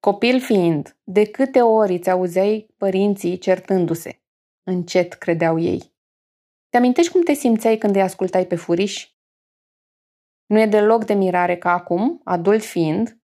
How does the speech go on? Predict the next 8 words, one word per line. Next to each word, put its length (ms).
ai 240
multe 440
asocieri 560
negative 720
cu 140
cearta 480
în 80
sine. 500